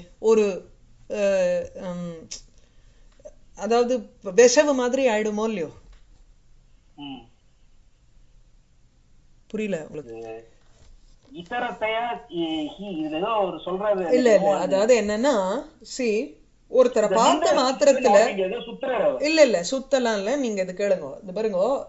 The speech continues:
Speaker 1: his way of, வத்திரேக திருஷ்டாந்தம் கொடுக்கணுமோ இல்லையோ, அந்த வத்திரேக திருஷ்டாந்தத்தை கொடுக்கறாரு இங்க. ஓகேயா?
Speaker 2: ஓகே, எப்படி?
Speaker 1: First வந்து உங்களுக்கு அன்வயம் சொல்லிண்டே வந்தார். அன்வயம் எப்படி சொல்றார்? உன்னை பார்த்த மாத்திரத்துல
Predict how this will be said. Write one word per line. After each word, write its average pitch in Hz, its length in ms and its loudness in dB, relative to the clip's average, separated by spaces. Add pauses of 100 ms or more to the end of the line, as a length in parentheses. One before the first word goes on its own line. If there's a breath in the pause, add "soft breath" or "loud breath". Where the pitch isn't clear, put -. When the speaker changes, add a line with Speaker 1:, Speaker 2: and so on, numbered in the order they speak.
(120)
Speaker 1:
his 254 240 -4
way 262 280 2
of, 226 160 2
வத்திரேக 277 540 0
திருஷ்டாந்தம் 220 580 -4
கொடுக்கணுமோ 196 420 -6
இல்லையோ, 175 220 -10 (520)
அந்த 190 220 -6
வத்திரேக 285 500 0
திருஷ்டாந்தத்தை 214 640 -2
கொடுக்கறாரு 214 420 -2
இங்க. 143 220 -14 (1400)
ஓகேயா? 190 300 -2
Speaker 2:
ஓகே, 127 280 -4
எப்படி? - 260 -10
Speaker 1:
First 269 420 2
வந்து 277 360 2
உங்களுக்கு 254 420 4
அன்வயம் 240 480 0
சொல்லிண்டே 220 460 2
வந்தார். 175 360 -4 (160)
அன்வயம் 285 420 -4
எப்படி 226 260 -2
சொல்றார்? 180 440 0 (340 soft breath)
உன்னை 220 360 2
பார்த்த 311 400 2
மாத்திரத்துல 269 600 2